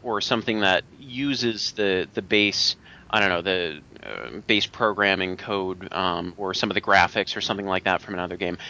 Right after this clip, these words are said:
But it's really where, the, at least for me, it's where the heart of the game is. It's, are we trying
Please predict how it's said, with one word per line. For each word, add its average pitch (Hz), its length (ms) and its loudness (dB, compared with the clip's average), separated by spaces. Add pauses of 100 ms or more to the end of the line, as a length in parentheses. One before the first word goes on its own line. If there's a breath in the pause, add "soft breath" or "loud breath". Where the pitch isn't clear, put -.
(260 loud breath)
But 101 280 2
it's 107 320 -6
really 113 220 2
where, 95 280 2 (120)
the, 104 80 0
at 92 340 -6
least - 160 -4
for - 120 -6
me, 95 160 2
it's 87 160 -4
where 98 120 2
the 92 60 2
heart 98 240 0
of 85 80 -6
the 98 40 -6
game 90 240 -2
is. - 300 -6
It's, - 220 -2 (280 loud breath)
are 135 180 10
we 123 200 2
trying 127 800 4